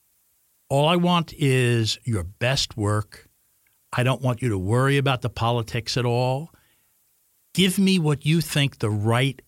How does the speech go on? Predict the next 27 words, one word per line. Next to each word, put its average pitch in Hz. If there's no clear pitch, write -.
answer 127
is. 78
I'll 175
deal 139
with 113
or 107
worry 110
about 101
the 92
politics. 90
You 165
tell 156
me 139
what's 117
the 107
best 107
legal 113
answer." 101
And 139
I 202
did 240
that. 87
And 143
one 233
of 285
the 147
reasons 104